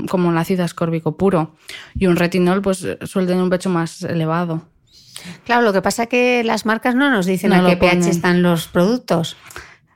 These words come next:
Speaker 1: Claro, preguntar y si no, pues yo no lo compro. <laughs> A no ser que tenga otro, por ejemplo, la vitamina C, a no ser que tenga otro ingrediente que no sea ácido ascórbico, sí que puede tener un P H más elevado, ¿vale? Pero yo sé que la vitamina C, si lo quiero, si quiero que funcione,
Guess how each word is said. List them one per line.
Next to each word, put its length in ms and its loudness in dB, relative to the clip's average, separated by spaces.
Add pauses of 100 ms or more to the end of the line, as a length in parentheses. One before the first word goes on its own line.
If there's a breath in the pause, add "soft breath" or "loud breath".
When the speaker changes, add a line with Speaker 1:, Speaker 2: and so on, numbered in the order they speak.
(360)
Speaker 1:
Claro, 240 4
preguntar 680 4
y 140 2
si 140 0
no, 120 2
pues 140 0
yo 80 -2
no 80 2
lo 100 0
compro. 460 -4 (380 loud breath)
<laughs> 80 -4 (1300 loud breath)
A 80 0
no 120 2
ser 100 0
que 80 0
tenga 220 2
otro, 440 4
por 100 -2
ejemplo, 340 4
la 240 0
vitamina 480 2
C, 160 2
a 60 2
no 80 0
ser 100 -2
que 80 -4
tenga 200 0
otro 580 2
ingrediente 560 0
que 60 -2
no 100 0
sea 120 -2
ácido 220 0
ascórbico, 580 0
sí 140 -6
que 80 -6
puede 120 -2
tener 180 0
un 80 2
P 80 0
H 220 -2
más 180 0
elevado, 420 0
¿vale? 400 -2
Pero 180 0
yo 140 -2
sé 140 -6
que 60 -4
la 80 0
vitamina 420 0
C, 200 0
si 160 -6
lo 200 -4
quiero, 320 -4
si 120 -18
quiero 180 -4
que 60 -8
funcione, 680 -2